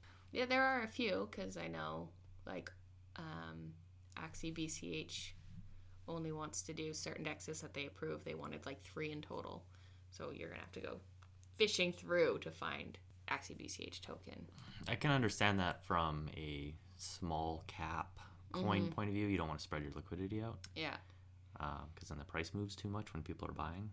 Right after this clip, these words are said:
Speaker 1: Yeah.
Speaker 2: That said, you can't stop people from putting
Speaker 1: Giving
Speaker 2: it where
Speaker 1: you
Speaker 2: they
Speaker 1: farms
Speaker 2: want, so.
Speaker 1: and
Speaker 2: <laughs>
Speaker 1: liquidity, exactly. And then CoinW, the centralized exchange.
Speaker 2: Right.
Speaker 1: They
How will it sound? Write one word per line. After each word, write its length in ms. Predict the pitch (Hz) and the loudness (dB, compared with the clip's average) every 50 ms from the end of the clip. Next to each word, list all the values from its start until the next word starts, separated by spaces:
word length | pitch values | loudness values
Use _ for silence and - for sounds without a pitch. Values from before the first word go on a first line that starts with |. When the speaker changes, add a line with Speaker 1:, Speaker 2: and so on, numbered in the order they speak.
| - - | -8 -8
Speaker 1:
Yeah. 240 | 175 156 - - - - - - - - - - - | -8 -6 -6 -6 -8 -10 -12 -14 -16 -18 -18 -10 -2
Speaker 2:
That 200 | - - 151 - | 0 0 0 2
said, 260 | - - 80 73 73 | 2 2 4 4 2
you 60 | 76 71 | 0 -4
can't 340 | - - 78 73 - - - | -4 -4 -4 -4 -4 -6 -8
stop 280 | - - 76 - - | -2 -2 -2 -2 -4
people 320 | - - - - - 73 78 | -10 -12 -8 -6 -6 -6 -6
from 360 | - 78 78 76 73 76 78 - - - - - - - - | -6 -6 -6 -6 -6 -6 -8 -10 -12 -16 -18 -16 -14 -8 -2
putting 160 | - - 165 - | 0 2 4 4
Speaker 1:
Giving 140 | 80 - | 6 6
Speaker 2:
it 40 | 80 | 6
where 40 | 78 | 6
Speaker 1:
you 60 | 78 76 | 4 4
Speaker 2:
they 40 | 73 | 6
Speaker 1:
farms 480 | 78 80 78 78 76 78 160 156 76 78 | 6 6 6 6 6 4 2 2 2 2
Speaker 2:
want, 120 | 80 - | 2 2
so. 80 | - 151 | 2 4
Speaker 1:
and 100 | 151 151 | 4 2
Speaker 2:
<laughs> 80 | - - | 4 4
Speaker 1:
liquidity, 320 | - - 160 165 147 - - | 2 2 4 4 2 2 2
exactly. 560 | 104 - - - 131 - - - - - 190 - - - - - - - | -2 -2 -4 -4 -4 -4 -6 -6 -8 -8 -8 -8 -8 -10 -10 -10 -8 -6
And 240 | 175 170 170 170 | -4 -2 -2 0
then 500 | 170 165 165 165 165 165 160 165 165 165 | 0 0 2 2 2 2 0 0 -2 -4
CoinW, 800 | 165 - - 196 196 185 185 180 170 175 180 196 220 240 254 254 - - - - - - - - - 185 | -4 -4 0 0 2 2 2 2 2 4 2 4 2 2 0 -2 -6 -12 -20 -20 -20 -20 -20 -18 -16 -10
the 300 | 160 156 151 151 147 147 | -8 -6 -4 -4 -4 -6
centralized 580 | 147 - - 143 143 - - 143 143 143 139 - | -8 -6 -6 -6 -6 -6 -8 -8 -8 -8 -10 -12
exchange. 680 | 135 - - - 143 135 135 135 139 147 - - - - - - - - - - - - - - - - - | -12 -10 -10 -8 -8 -10 -10 -12 -12 -12 -12 -10 -6 -6 -4 -4 -6 -6 -8 -10 -10 -10 -10 -10 -8 0 4
Speaker 2:
Right. 220 | 85 85 85 - - - - - - - - - - - - - - - - | 4 4 4 4 0 -4 -6 -10 -10 -12 -12 -12 -12 -14 -14 -14 -12 -6 0
Speaker 1:
They 200 | - 160 156 156 | 0 0 0 0